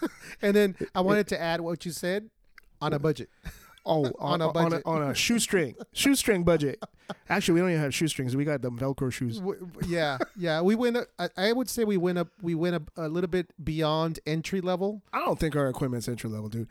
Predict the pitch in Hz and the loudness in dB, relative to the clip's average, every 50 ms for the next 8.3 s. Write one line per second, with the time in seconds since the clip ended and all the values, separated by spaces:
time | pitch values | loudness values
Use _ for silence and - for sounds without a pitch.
0 | - - - - 262 262 269 196 151 - - 196 185 175 170 151 151 151 147 - | -12 -12 -4 0 0 2 4 2 2 2 2 2 2 2 2 2 2 2 2 2
1 | - 147 135 135 123 - - 139 139 151 151 139 127 135 135 - - 160 156 156 | 0 -2 -2 -2 -2 -2 0 2 2 2 2 2 2 0 -2 -2 -2 -2 -2 -2
2 | 151 151 135 127 117 - - _ _ _ _ _ _ - - 233 294 - - - | -2 0 -2 -2 -4 -8 -14 _ _ _ _ _ _ -4 -2 0 0 0 0 0
3 | - - - - _ - 165 196 240 311 302 247 240 220 - - 190 170 160 143 | 0 0 -2 -4 _ -4 -4 -2 0 0 0 0 -2 -2 0 0 2 2 2 0
4 | 170 233 214 160 143 - - 247 285 208 143 127 - - - - - - - - | -2 -2 -2 -2 -2 -2 0 0 0 0 0 -2 -4 -8 -12 -10 -6 -6 -6 -6
5 | - - - - - - - - - 285 302 294 - 285 269 - 247 269 359 - | -6 -20 -20 -20 -20 -20 -8 0 2 4 4 6 4 2 2 4 2 2 4 6
6 | 269 277 254 226 208 - 220 233 220 214 220 220 214 196 185 180 165 - - - | 6 6 8 6 6 8 8 8 8 8 8 8 6 6 4 2 0 0 0 0
7 | 180 175 170 180 196 202 175 170 151 - 170 165 185 190 185 180 175 196 214 202 | 2 2 2 2 2 2 2 2 2 4 4 6 6 6 6 6 4 2 2 2
8 | - 185 190 196 214 | 2 2 2 2 0